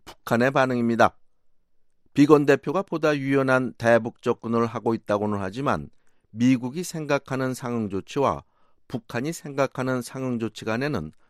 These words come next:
상당한 거리가 있습니다. 시간도 문제입니다. 베트남에서 열릴 이 차 정상회담까지는 이제 보름 남짓밖에 남지 않았습니다. 그러나 이 기간 동안 비건 대표와 북한의 김혁철 대표는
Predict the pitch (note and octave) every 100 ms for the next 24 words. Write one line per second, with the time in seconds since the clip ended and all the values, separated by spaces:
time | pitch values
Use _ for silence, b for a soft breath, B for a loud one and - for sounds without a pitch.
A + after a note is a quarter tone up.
0 | _ - - G#2+ G2 F#2 F#2 F2+ - _
1 | - F#2+ F2 E2 A2+ A#2 A2+ A2 G2+ -
2 | _ _ _ _ _ _ _ _ _ _
3 | _ - - B2 A#2+ A2+ D#3+ D3+ C3+ B2+
4 | B2 A2 - _ _ _ - _ - C3
5 | - C#3 C3+ B2+ F3 F3 D3 C#3 C3+ B2
6 | G#2+ B2 - C3+ B2+ B2 A#2+ A2 A2+ A2+
7 | G#2+ G#2 G#2+ G#2+ D3+ F#2+ E2+ _ _ _
8 | A2 A2 A2+ G#2 - - A2+ A#2 A2 G#2
9 | G2+ F#2+ G2 - F#2 - G2+ F#2+ - G2
10 | F#2+ F2 - A#2+ A2+ - A2+ G#2 - _
11 | _ _ _ _ _ _ - C3+ C3 E3
12 | F3+ E3 - C#3 C#3 B2 B2 B2+ B2+ -
13 | - A#2+ A#2+ A2+ A2+ G#2+ - A2+ A2 -
14 | _ - G#2+ G#2+ F#2+ - A2+ G#2 - G#2
15 | G2 F#2 - C#3+ F#2